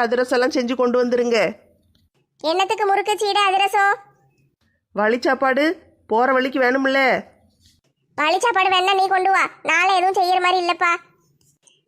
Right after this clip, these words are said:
Speaker 2: நான் வேணா எங்க வீட்ல இருந்து பழைய சோறு கொண்டு வரட்டா வழி சாப்பாட்டுக்கு? ஏட்டி, அவ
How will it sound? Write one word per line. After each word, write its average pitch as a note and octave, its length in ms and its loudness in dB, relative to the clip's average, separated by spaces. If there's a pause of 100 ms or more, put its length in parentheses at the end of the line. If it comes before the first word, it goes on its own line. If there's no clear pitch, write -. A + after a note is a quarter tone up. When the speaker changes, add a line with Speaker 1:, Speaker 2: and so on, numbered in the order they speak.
Speaker 2:
நான் G#4+ 140 2
வேணா B4 180 2
எங்க A#4+ 140 2
வீட்ல B4 200 0
இருந்து B4+ 220 0
பழைய A4 220 2
சோறு B4 200 2
கொண்டு A#4 160 2
வரட்டா B4 260 0 (360)
வழி A4 200 0
சாப்பாட்டுக்கு? B4 480 0 (1120)
ஏட்டி, D#4+ 200 0
அவ F4 100 2